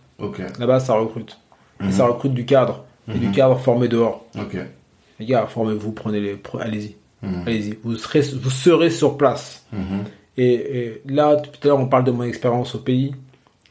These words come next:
Speaker 2: Ça, vous pouvez pas l'inventer, en fait.
Speaker 1: Mhm.
Speaker 2: En étant en France,
Speaker 1: Ouais.
Speaker 2: ça, tu vois, tu, tu
Speaker 1: Mhm.
Speaker 2: peux pas l'avoir, cette expérience-là.
Speaker 1: Mhm, mhm.
Speaker 2: Tu dois être sur place.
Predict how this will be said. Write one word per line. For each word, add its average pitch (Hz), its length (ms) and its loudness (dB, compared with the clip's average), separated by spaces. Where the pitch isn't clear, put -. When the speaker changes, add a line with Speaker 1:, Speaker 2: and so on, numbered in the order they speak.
Speaker 2:
Ça, 143 260 4
vous 131 180 -4
pouvez 135 180 2
pas 135 120 4
l'inventer, 120 320 0
en 117 100 0
fait. - 240 -14
Speaker 1:
Mhm. 95 220 -4
Speaker 2:
En 120 120 0
étant 123 300 4
en 127 40 2
France, 143 480 0
Speaker 1:
Ouais. 95 300 0
Speaker 2:
ça, - 160 -8
tu - 100 -10
vois, 147 300 4
tu, - 140 -14
tu 104 80 -4
Speaker 1:
Mhm. 101 80 -6
Speaker 2:
peux 101 60 -10
pas 151 100 4
l'avoir, 143 220 4
cette - 100 -10
expérience-là. 120 480 -8
Speaker 1:
Mhm, 101 60 -6
mhm. 95 200 -8
Speaker 2:
Tu - 120 -16
dois 147 460 4
être 131 340 -2
sur - 240 -10
place. - 380 -8